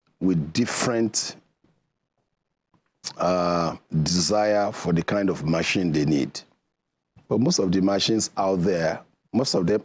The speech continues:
are designed for Europe and Western market. The average traveler in, in the U S or U K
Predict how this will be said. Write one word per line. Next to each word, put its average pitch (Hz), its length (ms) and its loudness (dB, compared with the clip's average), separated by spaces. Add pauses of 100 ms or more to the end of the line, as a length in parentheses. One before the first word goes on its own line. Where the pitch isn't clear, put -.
are 87 140 0
designed 85 520 0
for 87 180 -2
Europe 98 580 2
and 78 320 -2
Western 95 480 0
market. - 520 -4 (1300)
The 98 140 0
average 131 380 0
traveler 113 680 2 (260)
in, 87 240 2
in 87 240 2
the 90 80 4
U 101 340 4
S 95 240 0
or 85 120 0
U 95 240 4
K 85 400 0